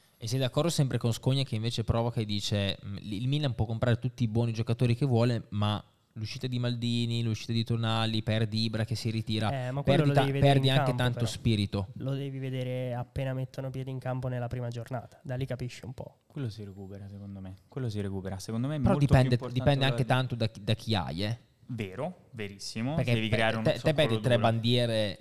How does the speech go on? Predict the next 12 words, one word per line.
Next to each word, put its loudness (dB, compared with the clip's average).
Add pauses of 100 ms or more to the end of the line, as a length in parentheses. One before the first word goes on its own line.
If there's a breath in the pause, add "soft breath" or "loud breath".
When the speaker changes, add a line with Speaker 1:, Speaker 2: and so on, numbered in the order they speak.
(100)
Speaker 1:
in -12
una, -6
una -6
botta -4
sola. -6
Speaker 2:
C'è 0
Rafa -2
Leao 0
dieci -6
adesso. -8
Speaker 1:
Sì. 2 (200)
Speaker 3:
<laughs> 0